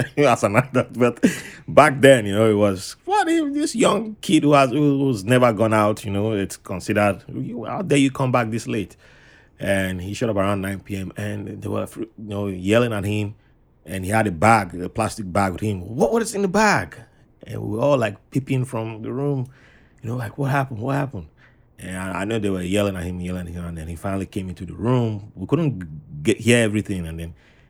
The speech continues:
he came into the room, and we're like, "What, what's going on?" Like, you know, he's like, "Oh, I went shopping." Like, "What?" "Yeah, I went shopping. I saved money."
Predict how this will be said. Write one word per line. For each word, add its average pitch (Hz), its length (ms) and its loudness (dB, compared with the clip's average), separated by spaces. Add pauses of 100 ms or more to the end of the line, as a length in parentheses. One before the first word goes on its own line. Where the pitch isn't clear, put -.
(120)
he - 60 -20
came 110 180 0
into 104 140 -4
the 92 80 -2
room, 101 220 -2
and 92 360 -10
we're 104 80 -6
like, 113 220 -6
"What, 190 260 -4 (300)
what's 208 200 -6
going 233 260 6
on?" 214 140 4
Like, 143 240 4
you 165 60 -6
know, 185 200 -4 (320)
he's - 100 -6
like, 113 100 -4
"Oh, 113 280 2
I 92 80 -2
went 262 180 -4
shopping." - 360 -2 (1800)
Like, - 160 -6
"What?" 392 280 4 (280)
"Yeah, 233 260 -2
I 131 60 -2
went 269 160 -2
shopping. - 360 -4 (760)
I 117 120 0
saved 208 260 2
money." 147 240 -2